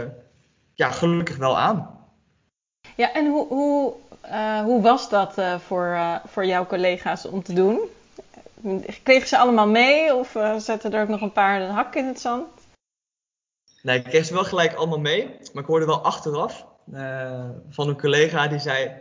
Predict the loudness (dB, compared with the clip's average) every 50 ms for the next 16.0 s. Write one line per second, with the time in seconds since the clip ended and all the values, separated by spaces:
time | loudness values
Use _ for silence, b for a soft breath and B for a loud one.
0 | -20 _ _ _ _ _ -12 -10 -8 -8 -4 0 0 0 2 2 0 0 -2 0
1 | 0 0 0 2 4 4 4 4 2 2 2 2 2 2 2 0 0 0 -2 -2
2 | -2 -2 -4 -2 -2 -4 -2 2 2 4 4 2 0 -2 -2 0 0 2 2 0
3 | 0 0 0 -2 -2 B B B B B -8 -8 -8 -4 -2 0 0 0 0 -2
4 | -2 -2 0 0 0 0 0 0 0 0 -2 -6 -14 -20 -20 _ _ _ _ _
5 | _ 0 0 0 2 2 0 0 2 2 2 2 2 0 0 2 2 2 2 2
6 | 0 -4 -10 -16 -12 -8 -6 -6 -4 -2 -2 -2 -2 0 -2 -2 -4 -4 -4 -4
7 | -4 -6 -6 -6 -4 -2 -2 0 0 -2 -2 -4 -2 0 0 0 0 0 -2 -2
8 | -4 -4 -4 -6 -8 -8 -8 -8 -8 -8 -8 -8 -6 -4 -4 -4 -2 -2 -2 -2
9 | -2 -2 -4 -6 -8 -6 -6 -6 -8 B B B B B B B -4 -2 0 0
10 | 2 2 2 4 4 4 4 4 4 2 4 4 4 6 6 4 4 4 2 2
11 | 0 -2 0 0 0 0 -2 -6 -10 -10 -8 -8 -8 -8 -8 -12 -16 -14 -12 -12
12 | -10 -8 -4 -2 -2 -2 0 0 0 0 0 0 -2 -2 -4 -4 -4 -4 -8 -6
13 | -6 -6 -8 -6 -6 -4 -4 -4 -4 -4 -6 -8 -8 -8 -8 -10 -10 -10 -10 -10
14 | -6 -4 -2 -2 0 -2 -2 -2 -2 0 0 0 0 0 0 0 0 0 -2 -4
15 | -4 -4 -4 -6 -4 -2 -2 -2 -2 -2 -2 -2 0 0 2 2 2 0 -2